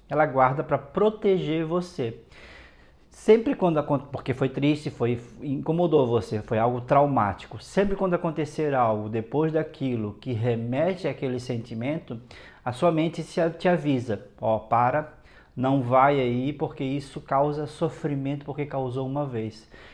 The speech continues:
Então, quando acontece sempre alguma coisa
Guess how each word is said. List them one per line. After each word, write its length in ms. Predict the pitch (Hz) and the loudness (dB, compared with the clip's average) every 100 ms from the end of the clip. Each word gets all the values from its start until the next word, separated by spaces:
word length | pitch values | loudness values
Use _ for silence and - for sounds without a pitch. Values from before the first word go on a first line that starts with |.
| - | -8
Então, 260 | 143 156 | 2 2
quando 220 | 151 147 143 | 4 2 2
acontece 540 | 135 131 151 156 - | 2 2 2 0 -4
sempre 380 | 143 156 156 160 | -4 -2 0 2
alguma 340 | 147 147 151 | 2 2 -2
coisa 540 | 147 135 127 113 117 | 0 0 2 0 -2